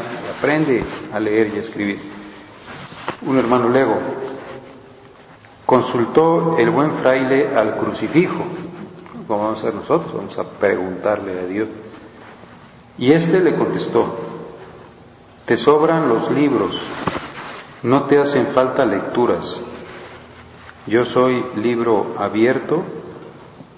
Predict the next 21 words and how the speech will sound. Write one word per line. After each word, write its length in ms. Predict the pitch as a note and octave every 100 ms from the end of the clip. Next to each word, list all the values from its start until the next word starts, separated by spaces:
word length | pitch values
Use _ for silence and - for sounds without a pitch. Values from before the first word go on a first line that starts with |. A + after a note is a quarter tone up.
| -
donde 260 | B2 A#2+
puedes 400 | B2+ D3 E3+ D#3+
leer 240 | C#3 C#3+ D3
de 140 | C#3+
continuo 800 | C#3 G#2+ - C3+ C#3 C#3 C#3 -
el 120 | A2 G#2
amor 400 | G#2+ A#2+ B2+ -
que 100 | G#2+
te 240 | - G#2+
he 60 | A2+
manifestado". 880 | A#2 G#2 - - - F#2 F2 - - - - - - - - - - - - - - B2+
Es 60 | G#2
decir, 380 | G#2 A2 A2 A#2
va 120 | G#2+
más 320 | A2 A#2+ -
allá 320 | G#2+ A#2 B2
de 100 | A#2+
lo 140 | G#2+ G#2
que 60 |
pueden 260 | - G#2+ A2+
ser 240 | A2+ A2+